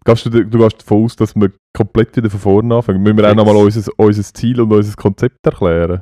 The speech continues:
Speaker 2: Das könnte, ah, das wäre eigentlich schon wieder mal Zeit, um
Speaker 1: Ja.
Speaker 2: das wieder mal,
Speaker 1: Vielleicht
Speaker 2: ähm,
Speaker 1: machen wir das am Anfang von der nächsten Folge wieder.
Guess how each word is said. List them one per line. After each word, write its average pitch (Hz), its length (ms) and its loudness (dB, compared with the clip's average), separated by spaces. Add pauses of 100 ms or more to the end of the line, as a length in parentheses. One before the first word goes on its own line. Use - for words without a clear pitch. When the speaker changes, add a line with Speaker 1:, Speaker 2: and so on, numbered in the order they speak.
Speaker 2:
Das - 200 -18
könnte, - 220 -10
ah, 127 180 -10
das 92 180 -14
wäre 90 260 -8
eigentlich 95 240 -12
schon 101 140 -12
wieder 127 100 -10
mal 135 140 -16
Zeit, - 300 -20
um 107 60 0
Speaker 1:
Ja. 98 60 2
Speaker 2:
das 95 100 0
wieder 98 140 -8
mal, 90 320 -12 (280)
Speaker 1:
Vielleicht 120 180 0
Speaker 2:
ähm, 131 60 0
Speaker 1:
machen 117 220 2
wir 104 80 0
das 98 100 -2
am 98 100 0
Anfang 101 320 0
von 101 120 -2
der 92 80 0
nächsten 95 340 -2
Folge 110 360 -2
wieder. 85 220 -4